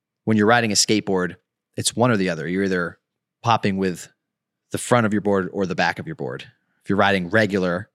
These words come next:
and you pop from the front, that's a nollie. If you pop from the back, that's an ollie. If you switch your stance and you do it from the back, that's a switch ollie. If you do it from the front, it's fakie. In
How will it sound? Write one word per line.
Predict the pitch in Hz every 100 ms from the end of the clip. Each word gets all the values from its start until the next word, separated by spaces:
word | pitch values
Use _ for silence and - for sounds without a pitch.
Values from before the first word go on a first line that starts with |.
| _ _ _ _
and | -
you | 90
pop | - 95 92 _
from | - 92
the |
front, | - - 135 92 90 _ _ _ _ _ -
that's | 92 98
a |
nollie. | 95 85 78 71 _ _
If | -
you | 85 -
pop | - -
from | 90
the |
back, | 90 85
that's | 92 -
an |
ollie. | 95 92 85
If | -
you | 92
switch | - 120 -
your |
stance | 87 - 151 143 95 - - _ _ _ _ _ _ _
and | 104
you | 101
do | 98
it | 95 _
from | - 98
the |
back, | 90 90 95
that's | 95
a | -
switch | - 95
ollie. | 104 98 95 92 - - - -
If | -
you |
do | 101
it | 98
from | 98
the | 85
front, | - 139 104 - - -
it's | -
fakie. | - - - 139 147 98 - _ _ _ _ _ _ _ _ _ _ _ _ _ -
In | 120 107